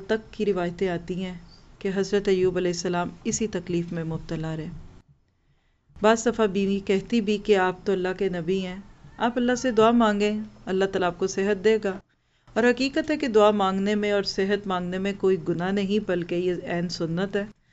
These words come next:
बल्कि बाज़ औक़ात तो लाजिम हो जाता है कि इंसान अल्लाह ताला से मांगे। लेकिन असल में बाज़ दफ़ा जब इंसान अल्लाह ताला के साथ कुर्ब के उन दर्जों पे पहुंच जाता है कि जहां खुशियों की तरह गम भी अच्छे लगते हैं ना,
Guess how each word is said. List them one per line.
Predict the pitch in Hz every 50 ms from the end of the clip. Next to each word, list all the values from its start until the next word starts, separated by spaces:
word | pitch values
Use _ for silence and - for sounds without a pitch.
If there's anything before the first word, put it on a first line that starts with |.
| _ _ _
बल्कि | - - 190 190 180 208 202
बाज़ | 170 175 185 190 185 185
औक़ात | 196 190 190 180 175 -
तो | 202
लाजिम | 190 180 175 170 180 240 233 233
हो | 233 220
जाता | 214 214 208 208 - 214
है | 220 220 - - - _ _ - -
कि | - 214 - -
इंसान | 220 208 202 202 - 202 196 196 196 196 - -
अल्लाह | 208 202 196 196 196
ताला | 196 196 190 185
से | 190 - 214 208
मांगे। | 202 202 208 220 220 240 233 233 - - - - - 214
लेकिन | 214 208 208 208 - 233 233 226 226 226 220 - - -
असल | - 214 214 - 262 247 233
में | 226 226 220 190
बाज़ | 202 196 202 196 202 -
दफ़ा | 202 196 - 208 202 196
जब | 196 202 196 208
इंसान | 202 196 190 - 202 190 190 196 196 190 - - - - -
अल्लाह | - 208 208 240 233
ताला | 233 220 202 202 196
के | - 208 202
साथ | - - 190 190 196 -
कुर्ब | - 214 214 220 214 - -
के | 202 185 190 - - -
उन | 240 247 254 254
दर्जों | 226 202 175 165 196 226 226
पे | 240 240 -
पहुंच | 175 175 190 190 185
जाता | 175 175 175 175 175 196
है | 196 202 208 - _ _ _ _ _ _ _ -
कि | - - 240
जहां | 196 190 196 190 175 208 220 220 220 233 233 - - - - - -
खुशियों | - - 262 - - 294 302 311 294
की | 285 269 208
तरह | - 208 202 214 214 208 185 165
गम | 180 196 208 233 233
भी | 269 254
अच्छे | 220 214 - - 202 196
लगते | 185 175 - - - 190
हैं | 180 180
ना, | 180 196 214 214